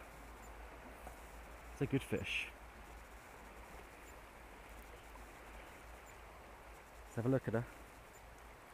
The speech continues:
No, it's a good fish. Here he comes.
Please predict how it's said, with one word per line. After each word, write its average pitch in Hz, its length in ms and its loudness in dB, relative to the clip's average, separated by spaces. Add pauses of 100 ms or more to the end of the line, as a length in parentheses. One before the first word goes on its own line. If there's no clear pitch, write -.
(320)
No, 101 140 8
it's - 120 2
a 131 60 8
good 131 120 8
fish. - 260 2 (3750)
Here 104 100 6
he 110 60 6
comes. 95 240 0